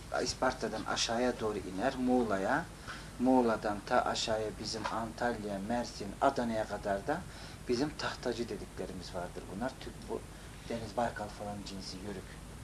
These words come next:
Bunlar kızılbaştır. Oraya kadar bunlara tahtacı denilir. Ondan sonra Sivas, Çorum, Amasya, Tokat, ondan sonra, e, Yozgat havalisinde de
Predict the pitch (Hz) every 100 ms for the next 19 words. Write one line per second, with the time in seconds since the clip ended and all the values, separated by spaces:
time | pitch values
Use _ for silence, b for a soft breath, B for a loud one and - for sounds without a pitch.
0 | B B - 117 117 143 131 117 113 101
1 | - - - - - - - - - -
2 | 120 107 95 131 120 110 127 143 113 -
3 | - 113 98 90 85 78 76 - - -
4 | B B B - 127 123 - 113 113 -
5 | 120 117 117 - 120 117 117 117 117 117
6 | - 117 120 117 - 127 - 120 120 -
7 | 117 120 117 117 120 120 - B B B
8 | B - 123 117 123 143 131 120 - 113
9 | 110 110 104 - 101 101 147